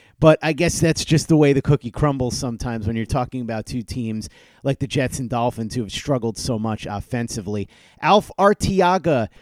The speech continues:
who is the co-host of the Three Yards Per Carry podcast covering the Dolphins, really appreciate you taking the time and coming on and breaking down the Dolphins with me ahead of this matchup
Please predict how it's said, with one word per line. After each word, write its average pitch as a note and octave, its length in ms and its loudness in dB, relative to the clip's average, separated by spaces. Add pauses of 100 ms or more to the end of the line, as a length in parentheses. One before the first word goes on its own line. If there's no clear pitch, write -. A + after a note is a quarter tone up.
(120)
who F3+ 300 0
is F#3 360 2
the F3+ 160 -4
co-host E3+ 720 2
of D3+ 280 4
the C#3 100 2
Three F3 260 -2
Yards E3 320 2
Per C#3 160 0
Carry D#3 440 0
podcast D3+ 760 -4
covering D3+ 380 -2
the B2+ 80 -2
Dolphins, C#3+ 640 -2 (260)
really G3 220 4
appreciate F#3+ 520 0
you C3 60 -12
taking E3+ 340 0
the C#3+ 60 0
time D3+ 340 -2
and C3 100 -4
coming D3 280 -2
on C#3 260 0 (300)
and B2+ 160 -4
breaking D#3 320 2
down D3 180 2
the C3 80 0
Dolphins C#3 540 0
with C3+ 160 0
me C3+ 140 0
ahead C3+ 160 0
of C3+ 80 -2
this B2+ 200 -4
matchup C3 500 -2